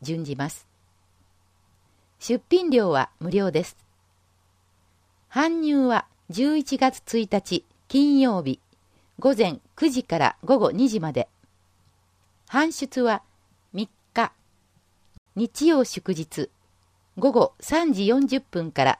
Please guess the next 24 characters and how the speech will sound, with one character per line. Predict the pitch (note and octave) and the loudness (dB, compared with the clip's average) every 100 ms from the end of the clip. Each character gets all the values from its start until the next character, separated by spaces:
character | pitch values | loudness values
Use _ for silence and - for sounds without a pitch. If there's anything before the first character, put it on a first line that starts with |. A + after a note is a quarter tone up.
| - | -2
五 | A#3 | -2
時 | C4 A#3+ | 0 -2
ま | D#3+ | -4
で | B2+ | -4
で | B2+ | -4
す。 | - - _ _ _ _ _ _ _ _ - | -8 -20 _ _ _ _ _ _ _ _ -12
な | G3+ A3+ | -6 -4
お、 | D#3 _ _ _ _ _ _ | -6 _ _ _ _ _ _
作 | - B3 C#4 E4 | -2 -2 0 0
品 | E4+ D4+ | 0 0
搬 | C#4+ C#4+ | 0 2
入 | C4+ B3 | 2 2
は | A#3 A3 - | 0 -4 -6
出 | - - B3+ - | -12 -6 -6 -2
品 | E4 E4 | -2 0
者 | A3+ | 0
で | - | 0
行 | D#3 F#3+ | -2 -4
っ | F3 | -4
て | - - | -6 -6
く | D#3 | -4
だ | E3+ | -2
さ | E3 | -2
い。 | C#3 | -2